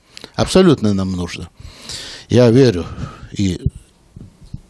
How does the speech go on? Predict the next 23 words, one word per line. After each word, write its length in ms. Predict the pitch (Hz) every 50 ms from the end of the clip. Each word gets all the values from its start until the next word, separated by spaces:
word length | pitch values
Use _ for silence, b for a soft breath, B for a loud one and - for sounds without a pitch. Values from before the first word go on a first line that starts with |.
| _ _ _ _ _ -
Ветхий, 500 | - 107 143 214 240 - - - - 233
и 220 | 226 - - 117 110
Новый 340 | 101 139 208 240 240 240 214
Завет, 600 | 175 214 226 220 226 226 226 226 - - - - -
они 280 | - 123 143 170 185 - - -
оба 320 | 190 214 214 185 196 190
одинаково 680 | - - 151 139 170 156 131 117 - - 107 98 90 85 _ b b b b b b
важны, 460 | 98 117 131 110 95 98 95 85 - - _ _ _ _ _ _ _
как 240 | - - 120 - -
книги. 360 | 127 123 113 95 95 85 - _ - - - - B B B B B B B B B B B B
Я 140 | B 98 104
не 120 | 107 107 110
говорю 200 | 113 113 101 98
сейчас 260 | - - 98 - -
о 120 | - 123 117
заветах 460 | 104 120 117 101 98 90 - 95 -
самих. 460 | - 98 95 82 - - - - - - - - B B B B B B B B B B B B B B B B
Но 440 | B 156 180 165 147 131 101 87 90 B B B B B
евреи 380 | 110 127 135 156 202 262 302 311
употребляют 600 | 285 - - - - 123 117 113 123 120 110 104
слово 300 | - - 170 190 202 196
«Танах», 400 | - - 147 101 - - - - -
да? 200 | - 170 185